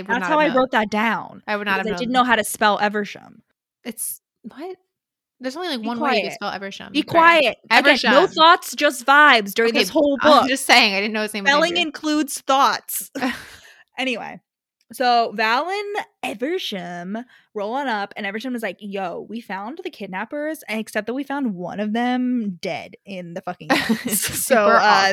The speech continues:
Speaker 2: that's
Speaker 1: awkward.
Speaker 2: mysterious. <laughs> Oh, no. Uh, and then they go up, and they find that Frank has been kidnapped,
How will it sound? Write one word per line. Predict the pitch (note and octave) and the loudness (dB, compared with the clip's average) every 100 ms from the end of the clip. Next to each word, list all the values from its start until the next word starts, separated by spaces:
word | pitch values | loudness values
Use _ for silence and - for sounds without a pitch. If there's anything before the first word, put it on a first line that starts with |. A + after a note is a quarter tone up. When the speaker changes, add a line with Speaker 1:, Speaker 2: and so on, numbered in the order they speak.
| F#3+ - | -2 0
Speaker 2:
that's | A#3+ C4+ - | 2 2 -2
Speaker 1:
awkward. | - - | -6 -4
Speaker 2:
mysterious. | - - G3 - F#3 F#3 G#3 - - D4+ | -4 -4 -6 -8 -6 -4 -2 -2 -4 -4
<laughs> | C#4+ | -6
Oh, | B3 | -4
no. | G#3 A#3 F#3+ F#3 - - - - - | -4 -4 -4 -10 -12 -18 -18 -16 -6
Uh, | A3+ A3+ G#3+ | -2 0 0
and | A3 | 0
then | A#3+ | 0
they | A#3+ | 2
go | A#3+ A3+ | 2 2
up, | A3 A3 | 2 0
and | G#3+ | 0
they | G#3 | -2
find | G3+ G#3 G3+ G#3 G#3+ G#3 | -2 -2 0 -2 -2 -2
that | G3 G3 | -2 -2
Frank | - A#3 A#3 A#3 | -4 -2 -2 0
has | B3 B3 | -2 2
been | F#4+ D4+ | 2 2
kidnapped, | C#4+ G#4 D#4+ E4 G4+ C4 - | -2 -2 -2 -4 -2 -4 -8